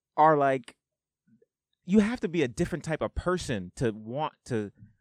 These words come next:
step into a ring or an octagon and let another trained professional tee off on you. You're already off in the head. So now, and then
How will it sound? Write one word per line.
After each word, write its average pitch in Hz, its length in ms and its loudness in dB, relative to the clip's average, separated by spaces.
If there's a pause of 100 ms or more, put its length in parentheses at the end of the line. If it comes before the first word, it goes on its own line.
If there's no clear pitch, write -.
(300)
step - 280 2
into 175 220 0
a 123 60 4
ring 139 260 2
or 123 60 2
an 120 80 -4
octagon 113 500 0
and 107 240 -2
let 160 220 4
another 131 340 -2
trained 170 340 -4
professional 131 720 -2 (260)
tee 240 280 4
off 254 300 2
on 95 180 -4
you. 82 220 -16 (600)
You're 262 200 4
already 294 320 2
off 202 260 -2
in 180 120 -6
the 151 80 0
head. 147 360 -4 (2000)
So 147 400 4 (440)
now, 233 420 2
and 185 120 2
then 269 320 0